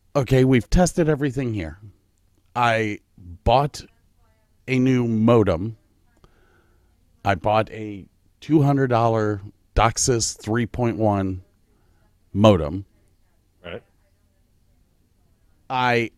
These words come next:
Speaker 1: bought a three hundred dollar router, a Nighthawk."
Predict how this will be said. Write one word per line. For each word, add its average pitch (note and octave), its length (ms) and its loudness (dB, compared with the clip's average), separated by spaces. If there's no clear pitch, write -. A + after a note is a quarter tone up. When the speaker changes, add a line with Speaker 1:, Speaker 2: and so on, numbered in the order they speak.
Speaker 1:
bought A#2+ 600 2
a A2+ 280 -12
three C#3 320 4
hundred D3 300 2
dollar B2 320 2
router, G2+ 540 0
a B2 80 -2
Nighthawk." G2+ 640 -2